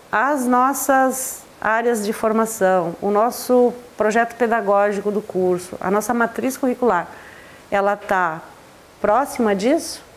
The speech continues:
Ela tá distante disso quanto? E aí se pondera que, eh, em,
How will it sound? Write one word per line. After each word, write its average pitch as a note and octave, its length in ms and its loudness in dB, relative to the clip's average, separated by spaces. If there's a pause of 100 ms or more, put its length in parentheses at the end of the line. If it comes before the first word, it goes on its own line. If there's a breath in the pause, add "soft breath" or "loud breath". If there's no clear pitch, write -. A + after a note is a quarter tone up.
(260)
Ela G3 300 0
tá F3+ 240 -2
distante G#3+ 560 0
disso F#3+ 360 -2
quanto? F3+ 580 -2 (800 loud breath)
E G#3+ 100 2
aí G#3 200 4
se - 180 0
pondera A3+ 680 2 (540 loud breath)
que, G3+ 520 2 (100)
eh, F#3 220 2 (1040)
em, G3+ 300 -4